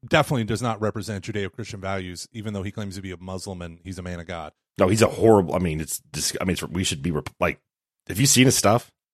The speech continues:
Speaker 1: Well, so I've watched him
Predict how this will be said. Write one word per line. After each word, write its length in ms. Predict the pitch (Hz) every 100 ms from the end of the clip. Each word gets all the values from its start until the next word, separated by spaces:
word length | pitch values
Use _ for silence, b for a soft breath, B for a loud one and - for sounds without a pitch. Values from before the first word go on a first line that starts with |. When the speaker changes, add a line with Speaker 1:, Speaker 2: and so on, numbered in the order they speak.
| _ _ -
Speaker 1:
Well, 220 | 165 160
so 320 | 143 185 170 143
I've 320 | 156 214 180
watched 640 | 160 151 156 151 - - - _ _ _
him 540 | 202 208 107 95 139